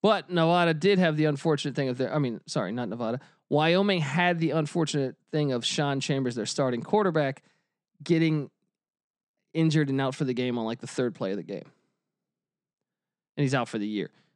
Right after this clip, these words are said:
So that, that was a huge benefit to Nevada winning 'cause Nevada was up twenty-eight to six.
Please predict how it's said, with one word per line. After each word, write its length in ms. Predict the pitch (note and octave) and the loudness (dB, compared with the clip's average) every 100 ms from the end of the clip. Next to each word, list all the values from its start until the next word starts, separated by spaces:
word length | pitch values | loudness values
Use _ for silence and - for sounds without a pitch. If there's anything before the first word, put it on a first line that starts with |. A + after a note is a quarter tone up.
| _ | _
So 380 | - E3+ C#3+ C3+ | -4 -2 0 0
that, 360 | D#3 E3+ - | 0 -2 -2
that 180 | E3 F3 | -2 0
was 180 | G3+ D#3+ | 2 2
a 100 | D#3+ | 0
huge 460 | D3 G#3 F3+ C#3+ B2+ | 0 0 0 0 0
benefit 440 | D#3 E3+ D3+ D3+ | 2 2 0 -2
to 100 | C#3+ | -2
Nevada 360 | C3 C3+ C3+ B2+ | 0 0 0 0
winning 280 | B2+ C#3+ | 0 -2
'cause 140 | A#2+ B2+ | -4 -6
Nevada 300 | C3 E3+ G3+ | 0 0 2
was 140 | D#3 | 2
up 140 | D#3+ - | 0 -2
twenty-eight 420 | F#3 F#3 E3 D#3+ | -2 0 0 -2
to 80 | C3 | -4
six. 420 | - D#3+ B2+ | -4 -2 -4